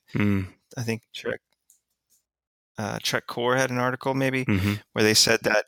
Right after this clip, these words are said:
Speaker 2: eight-month gap or so between script and shooting to actually airing is needed for, that's what they did in the first season, apparently.
Speaker 1: Mm.
Speaker 2: Just 'cause they have
Speaker 1: Okay.
Speaker 2: so many,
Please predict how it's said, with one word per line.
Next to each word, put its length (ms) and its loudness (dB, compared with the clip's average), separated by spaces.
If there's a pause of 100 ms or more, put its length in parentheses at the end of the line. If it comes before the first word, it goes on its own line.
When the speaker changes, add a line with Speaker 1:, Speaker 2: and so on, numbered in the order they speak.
(120)
Speaker 2:
eight-month 580 0
gap 380 2
or 80 -4
so 260 2
between 600 -4 (540)
script 380 2
and 120 -2
shooting 560 0
to 460 -2 (640)
actually 600 0 (600)
airing 760 -2 (340)
is 220 2
needed 380 0
for, 280 -4 (100)
that's 320 0
what 100 -2
they 100 2
did 120 2
in 60 -2
the 60 -2
first 280 0
season, 240 -4 (420)
apparently. 460 -4
Speaker 1:
Mm. 640 -2
Speaker 2:
Just 220 -2
'cause 120 -4
they 100 0
have 100 0
Speaker 1:
Okay. 60 2
Speaker 2:
so 120 0
many, 260 -4